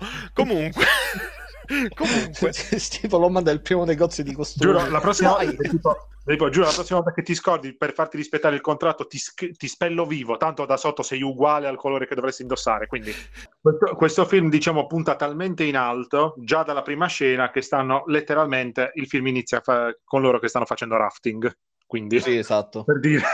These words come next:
Speaker 2: E, e, e proprio cadono in basso come il film.
Speaker 1: In realtà, in realtà io
Speaker 2: Più
Speaker 1: ti
Speaker 2: vai
Speaker 1: dico,
Speaker 2: avanti.
Speaker 1: questo film a me dà una gioia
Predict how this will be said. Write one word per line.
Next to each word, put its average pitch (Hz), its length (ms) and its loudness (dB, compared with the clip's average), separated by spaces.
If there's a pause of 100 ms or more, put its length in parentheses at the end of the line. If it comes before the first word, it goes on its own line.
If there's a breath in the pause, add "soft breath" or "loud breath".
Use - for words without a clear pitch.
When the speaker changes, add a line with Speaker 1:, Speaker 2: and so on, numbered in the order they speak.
(120)
Speaker 2:
E, 147 180 0
e, 185 220 2
e 202 200 6
proprio 160 240 2
cadono 139 500 2
in 139 140 -4
basso 110 400 0
come 107 200 -6
il 104 60 -8
film. 101 440 -10 (680 loud breath)
Speaker 1:
In 190 140 -4
realtà, 156 580 -4
in 156 120 -10
realtà 131 360 -6
io 143 140 -2
Speaker 2:
Più 185 80 4
Speaker 1:
ti 180 60 0
Speaker 2:
vai 156 120 6
Speaker 1:
dico, 147 120 4
Speaker 2:
avanti. 131 140 0
Speaker 1:
questo 127 300 -2
film 117 560 -12 (680 loud breath)
a 165 80 4
me 131 240 -6 (280)
dà 135 280 2
una 165 240 -4
gioia 175 560 -6